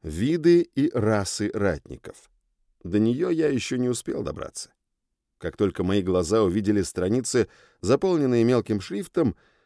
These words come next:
рисунки, схемы, списки и кучу информации, то сразу начали слипаться. Я потер их кулаком и скользнул беглым взглядом по обложке.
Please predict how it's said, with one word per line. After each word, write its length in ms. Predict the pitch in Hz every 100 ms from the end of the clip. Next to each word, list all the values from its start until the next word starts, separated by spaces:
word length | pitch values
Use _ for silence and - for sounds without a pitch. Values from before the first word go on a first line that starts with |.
| -
рисунки, 840 | 92 113 - 170 202 185 139 123
схемы, 600 | 110 - - 185 175 120
списки 580 | - - 160 190 - 120
и 180 | 110 107
кучу 360 | - 113 - 95
информации, 880 | 85 104 180 214 - 175 160 127 - - - _ _
то 140 | - 107
сразу 440 | 123 120 110 104
начали 380 | 101 87 90 82
слипаться. 680 | - 82 - 67 - - _ _ _ _ _ _ _
Я 240 | 95 98 92
потер 360 | 85 - 95
их 120 | 92 -
кулаком 580 | 101 92 - 156 131
и 140 | 107 113
скользнул 500 | - 123 113 135 135
беглым 400 | 131 110 120 113
взглядом 460 | 113 147 135 127
по 160 | 117 143
обложке. 640 | 139 139 95 - 101 87